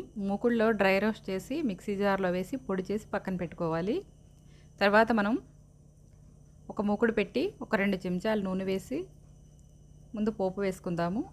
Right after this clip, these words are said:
ఆవాలు, తర్వా-, చిటపటమన్న తర్వాత మినప్పప్పు, తర్వాత జీలకర్ర, ఇవి కొంచెం వేగిన తర్వాత పచ్చిమిర్చి ముక్కలు, ఆ తర్వాత ఎండుమిర్చి ముక్కలు, కరివేపాకు. ఇంతేనండి పోపు.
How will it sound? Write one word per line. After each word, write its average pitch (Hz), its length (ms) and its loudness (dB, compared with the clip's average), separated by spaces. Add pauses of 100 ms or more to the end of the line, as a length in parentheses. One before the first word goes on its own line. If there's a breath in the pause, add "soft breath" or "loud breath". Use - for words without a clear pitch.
(280)
ఆవాలు, 196 460 6 (220)
తర్వా-, 190 300 -2
చిటపటమన్న 190 580 -4
తర్వాత 175 380 0 (100)
మినప్పప్పు, 185 560 0 (680)
తర్వాత 190 320 -2 (140)
జీలకర్ర, 175 480 -2 (840)
ఇవి 226 140 -6
కొంచెం 202 440 0
వేగిన 196 320 0
తర్వాత 175 400 -2 (760 loud breath)
పచ్చిమిర్చి 202 540 -4
ముక్కలు, 202 400 -2 (2750)
ఆ 226 80 -8
తర్వాత 190 360 -2 (100)
ఎండుమిర్చి 190 480 -2
ముక్కలు, 214 380 0 (680)
కరివేపాకు. 180 640 -2 (640)
ఇంతేనండి 202 540 0
పోపు. 180 360 -2